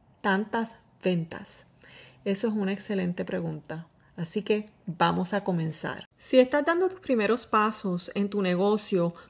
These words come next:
pensarás que no necesitas un website en estos momentos, ya que aún no tienes ventas suficientes para generar ganancias.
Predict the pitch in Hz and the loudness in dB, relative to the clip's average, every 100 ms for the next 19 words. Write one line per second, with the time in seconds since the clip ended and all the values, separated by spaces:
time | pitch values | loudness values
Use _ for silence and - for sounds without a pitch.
0 | - 208 202 202 196 226 226 196 - - | -2 0 2 2 2 4 2 2 -4 -2
1 | 226 208 196 233 285 302 294 269 - 220 | 0 2 2 0 -2 -4 -2 -4 -4 -4
2 | 220 196 214 226 - 180 170 - - 185 | -4 -2 -4 -4 -6 -6 -6 -8 -6 -4
3 | 170 - 208 240 262 180 165 165 208 - | -4 -4 -6 -4 -4 -4 -6 -6 -10 -10
4 | - _ _ _ _ _ _ - 175 147 | -20 _ _ _ _ _ _ -14 -12 -4
5 | 254 277 240 240 - 208 - 196 196 285 | 0 0 0 -4 -2 -4 -2 -6 -4 -4
6 | 320 302 294 240 214 196 185 254 - - | -6 -8 -10 -8 -6 -6 -6 -8 -12 -20
7 | _ _ _ _ _ _ _ _ _ 175 | _ _ _ _ _ _ _ _ _ -4
8 | 233 240 254 311 - 320 294 - 294 294 | 0 0 -4 -8 -8 -6 -6 -6 -10 -8
9 | 294 - - 202 196 190 175 160 156 160 | -10 -10 -8 -6 -6 -6 -6 -6 -6 -6
10 | 185 151 131 - 156 175 - - | -6 -6 -10 -12 -14 -14 -18 -20